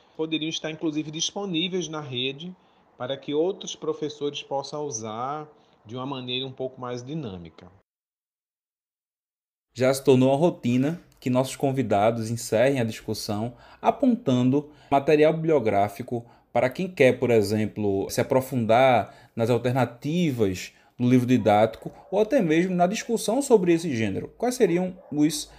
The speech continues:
Speaker 2: materiais bibliográficos que o senhor recomendaria?
Speaker 1: Para quem quer se aprofundar na discussão do livro didático e nas alternativas a ele, eu sugiro fazer uma pesquisa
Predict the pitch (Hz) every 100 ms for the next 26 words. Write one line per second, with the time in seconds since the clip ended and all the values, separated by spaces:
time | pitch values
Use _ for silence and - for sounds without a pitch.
0 | - - 131 127 131 127 131 139 139 107
1 | 107 120 - 127 - 135 135 - 117 117
2 | 131 127 127 135 107 98 - - _ _
3 | _ _ _ _ _ _ _ _ _ _
4 | _ _ _ _ _ _ _ _ _ _
5 | _ _ _ _ _ - 196 202 226 202
6 | 269 262 233 156 147 - 120 120 117 113
7 | 107 120 - 135 139 127 120 120 110 92
8 | 101 127 160 156 117 - 87 85 - 117
9 | 123 127 123 117 117 117 113 - 113 113
10 | 95 90 92 139 131 92 92 _ _ -
11 | _ _ _ - 226 - 196 196 196 -
12 | 175 180 185 185 170 - - 160 170 170
13 | 110 92